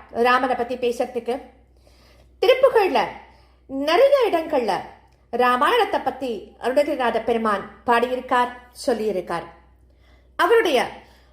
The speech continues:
முதல் முதல் பாடலான முத்தை தரு பத்தை திருநகை அப்படிங்கிற பாடல்லையே,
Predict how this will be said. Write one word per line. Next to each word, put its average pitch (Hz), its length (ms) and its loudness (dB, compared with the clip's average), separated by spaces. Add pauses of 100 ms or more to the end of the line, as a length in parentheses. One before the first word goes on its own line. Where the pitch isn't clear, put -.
முதல் 381 300 4
முதல் 480 340 4
பாடலான 269 600 0 (760)
முத்தை 415 460 0
தரு 294 320 0
பத்தை 294 540 -4
திருநகை 285 500 0
அப்படிங்கிற 339 600 -2
பாடல்லையே, 277 1000 -2